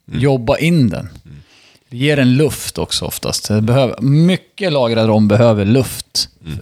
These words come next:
Speaker 2: Och brittisk, speciellt potstill och kolonn, alltså när det är blend. Men när det är någonting med potstill och det lagras ganska länge,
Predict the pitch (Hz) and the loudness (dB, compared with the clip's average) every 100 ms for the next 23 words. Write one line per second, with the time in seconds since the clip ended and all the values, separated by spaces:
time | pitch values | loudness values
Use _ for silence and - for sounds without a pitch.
0 | - 151 127 170 - 135 - 123 - 127 | -4 -2 0 0 0 -4 -4 -4 -2 -2
1 | - - 170 - - - 110 110 - - | -4 -4 -4 -2 -4 -4 -6 -6 -12 -20
2 | - - - - - 123 113 _ - 107 | -16 -14 -14 -18 -6 -4 -4 _ -2 0
3 | 104 101 98 95 - - 104 104 110 104 | 2 2 2 2 0 0 0 2 2 0
4 | 107 113 107 101 95 - - 123 127 127 | 0 0 2 0 0 -4 0 2 2 2
5 | 131 123 117 110 - 110 107 - 113 - | 2 4 4 2 0 0 0 -2 -2 -2
6 | - 104 107 107 117 123 117 120 123 120 | -2 0 0 2 2 2 2 2 0 0
7 | - 107 98 - 101 101 104 101 101 | -2 -4 -6 -4 -2 0 0 0 0